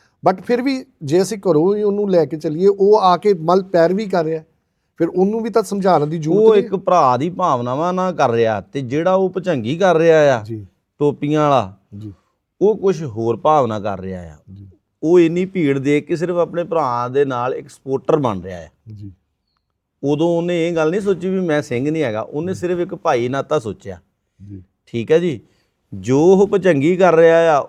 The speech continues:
Speaker 2: ਉਹ ਇੱਕ ਫਤਿਹਗੜ੍ਹ ਸਾਹਿਬ ਦੇ ਇਤਿਹਾਸ ਨੂੰ ਯਾਦ ਕਰਕੇ ਕਰ ਰਿਹਾ ਵੀ ਇੱਥੇ ਏਡੀ ਵੱਡੀ ਸ਼ਹਾਦਤ ਹੋਈ ਆ। ਹਾਂ, ਗਾਂਹ ਵਾਸਤੇ
Speaker 1: ਜੀ, ਬਿਲਕੁਲ।
Speaker 2: ਜਥੇਬੰਦੀਆਂ, ਜਥੇਦਾਰ ਜਿੰਨੇ ਵੀ ਆ,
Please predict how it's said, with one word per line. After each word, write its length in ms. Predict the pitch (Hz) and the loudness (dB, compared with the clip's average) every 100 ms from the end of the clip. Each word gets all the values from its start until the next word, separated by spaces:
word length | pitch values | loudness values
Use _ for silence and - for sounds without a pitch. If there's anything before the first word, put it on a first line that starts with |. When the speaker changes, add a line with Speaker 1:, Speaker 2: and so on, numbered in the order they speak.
| _ | _
Speaker 2:
ਉਹ 220 | 139 196 190 | -2 2 2
ਇੱਕ 180 | 190 | 0
ਫਤਿਹਗੜ੍ਹ 500 | 139 139 151 156 165 | -4 -2 0 2 0
ਸਾਹਿਬ 320 | 139 139 156 170 | 2 2 2 0
ਦੇ 120 | 170 | -4
ਇਤਿਹਾਸ 420 | 165 151 123 107 | 0 2 2 -2
ਨੂੰ 180 | 139 139 | -6 -4
ਯਾਦ 280 | 107 104 101 | -4 -4 -4
ਕਰਕੇ 340 | 110 101 127 | -4 -4 -4
ਕਰ 200 | 123 120 | 0 0
ਰਿਹਾ 280 | 123 131 131 _ _ _ _ | 2 0 -2 _ _ _ _
ਵੀ 100 | 123 | -8
ਇੱਥੇ 260 | 131 143 131 | -6 -2 -4
ਏਡੀ 180 | 117 135 | -4 -8
ਵੱਡੀ 280 | 135 117 | -6 -8
ਸ਼ਹਾਦਤ 500 | 117 143 131 117 110 | -4 0 0 -2 -4
ਹੋਈ 280 | 120 120 120 | -4 -6 -2
ਆ। 260 | 123 123 120 _ _ _ _ _ _ _ _ - 135 | -2 -2 -4 _ _ _ _ _ _ _ _ -4 2
ਹਾਂ, 360 | 135 113 85 92 _ _ _ _ - | 2 2 -4 -16 _ _ _ _ -20
ਗਾਂਹ 340 | 104 123 185 208 | -6 -2 0 0
ਵਾਸਤੇ 540 | 175 131 - 113 90 _ _ 117 | 0 -2 -6 -10 -10 _ _ -18
Speaker 1:
ਜੀ, 100 | 107 | -14
ਬਿਲਕੁਲ। 180 | 98 95 | -14 -6
Speaker 2:
ਜਥੇਬੰਦੀਆਂ, 720 | 123 127 151 135 123 131 120 | -4 -2 -2 -2 -4 -4 -4
ਜਥੇਦਾਰ 760 | 101 110 120 117 113 107 95 95 - | -2 -2 0 0 0 0 -6 -14 -18
ਜਿੰਨੇ 360 | 98 117 127 131 | -12 -10 -8 -8
ਵੀ 180 | 123 | -8
ਆ, 180 | 107 95 | -10 -12